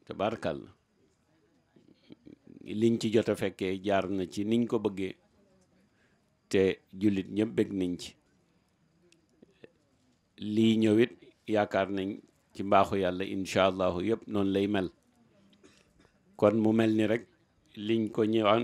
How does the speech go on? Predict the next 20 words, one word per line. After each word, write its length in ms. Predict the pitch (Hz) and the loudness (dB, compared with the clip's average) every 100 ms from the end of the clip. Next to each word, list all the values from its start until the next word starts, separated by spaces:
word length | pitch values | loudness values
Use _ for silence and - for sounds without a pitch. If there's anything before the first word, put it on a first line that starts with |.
| 113 | 0
ñaanoon, 420 | 117 113 107 110 240 - _ _ _ _ | 0 2 0 -2 -6 -12 _ _ _ _
may 380 | 104 104 117 127 | -10 0 6 6
nañu 300 | 123 123 120 104 | 6 4 2 -2
ko. 100 | 90 _ _ _ _ _ _ _ _ _ _ _ _ | -10 _ _ _ _ _ _ _ _ _ _ _ _
Moo 280 | - 104 107 | -6 0 2
di 100 | 104 | 2
mu 140 | 110 110 104 | 0 2 0
waxtaan 480 | 101 - 104 101 92 | 0 -2 -2 -2 -8
ci 140 | 107 | -8
Seydina 400 | 110 104 101 101 | -4 -4 -2 -2
Abu 200 | 98 104 | -2 -2
Bakar. 280 | 110 104 90 - _ _ _ _ _ _ _ _ _ _ _ _ _ - | -4 -4 -8 -10 _ _ _ _ _ _ _ _ _ _ _ _ _ -6
Àjjuma 380 | 101 98 107 104 | -4 0 0 0
bii 180 | 101 113 | 0 0
di 100 | 113 | 2
ñëw 180 | 107 104 | 0 -2
mu 140 | 104 | -2
waxtaan 340 | 92 - 104 101 | -4 -2 -4 -4
ci 80 | 104 | -6
Seydina 400 | 104 98 104 98 | -6 -4 -2 -2